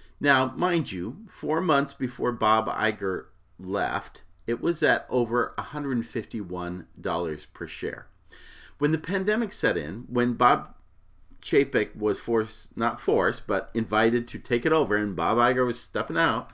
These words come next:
it plummeted to under eighty-six dollars as the pandemic, um, hovered in and parks closed.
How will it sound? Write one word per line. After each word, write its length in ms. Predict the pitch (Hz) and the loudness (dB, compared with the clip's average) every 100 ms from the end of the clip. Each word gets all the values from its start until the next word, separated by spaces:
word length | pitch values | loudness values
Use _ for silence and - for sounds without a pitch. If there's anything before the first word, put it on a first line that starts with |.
| - - - - | -20 -20 -6 -2
it 180 | 156 | -2
plummeted 600 | - 202 202 139 107 101 | 0 0 2 4 4 2
to 160 | - 113 | -2 -2
under 300 | 101 104 - | 0 0 0
eighty-six 800 | 107 113 113 - - 92 - - - - - - - - - - - - - 104 | 0 0 -2 -4 -4 -4 -6 -14 -18 -20 -20 -20 -20 -20 -20 -20 -20 -20 -14 0
dollars 500 | 110 98 98 73 - - | 2 4 2 -4 -8 0
as 340 | 92 90 - | 0 0 -4
the 280 | 92 90 87 - - - | -4 -4 -8 -16 -20 -14
pandemic, 760 | - 104 85 90 87 82 - - - - - - 82 | -6 -4 -2 -2 -2 -6 -10 -16 -20 -20 -20 -12 -6
um, 540 | 78 73 71 71 - - _ - - - - - - 82 - 82 - - - | -4 -4 -8 -12 -18 -20 _ -20 -20 -20 -20 -20 -16 -14 -10 -10 -12 -14 -14
hovered 360 | 82 113 101 95 | 0 2 4 2
in 220 | 87 87 | 2 -2
and 220 | 71 85 | -6 -8
parks 320 | - 87 - | -4 -4 -6
closed. 440 | - 78 62 - | -8 -6 -8 -12